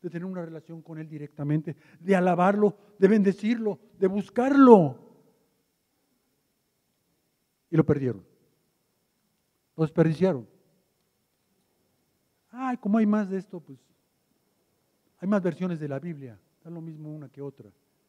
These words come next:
¿Para qué las leo todas? Ay, que, es que a la Biblia no le entiendo. Y se ponen a leer precisamente Eclesiastés, ¿no? Cantar de los cantares. No, hasta se, se,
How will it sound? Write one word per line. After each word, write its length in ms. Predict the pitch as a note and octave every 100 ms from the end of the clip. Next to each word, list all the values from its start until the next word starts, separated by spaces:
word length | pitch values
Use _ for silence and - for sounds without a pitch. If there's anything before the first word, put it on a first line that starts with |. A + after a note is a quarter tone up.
| _ _ _ _ _ _ _
¿Para 180 | D3+
qué 120 | D3 E3
las 180 | D#3
leo 180 | C3 C#3+
todas? 320 | - D3 B2+ - _ _ _ _ _ _ _ _ _ _
Ay, 160 | - G3
que, 220 | G#3 F#3+ - _ _ _
es 100 | G3+
que 80 | G#3
a 40 |
la 80 | F#3
Biblia 180 | G#3+ G3+
no 120 | G#3
le 100 | F#3
entiendo. 560 | E3+ F3 G3+ F3+ C3+ - _ _ _ _
Y 60 | -
se 60 |
ponen 320 | C3 F#3 E3+ E3
a 100 | C3+
leer 200 | C#3+ C#3+
precisamente 680 | D3 C#3+ C#3+ C#3+ C#3 B2+ - _ _ _
Eclesiastés, 880 | C3+ D#3 D3+ D3 - - C#3+ - B2
¿no? 80 | A#2+ F#3 _ _ _ _
Cantar 440 | - D#3+ D#3 D3+ D#3
de 80 | D3+
los 180 | C3+
cantares. 600 | - B2+ B2 B2 B2+ C3 B2+ C3 C3 D#3+ _ _
No, 300 | E3+ A#3 B3
hasta 380 | F3+ - _ C3
se, 260 | C3+ B2
se, 420 | A2 - A#2+ A2+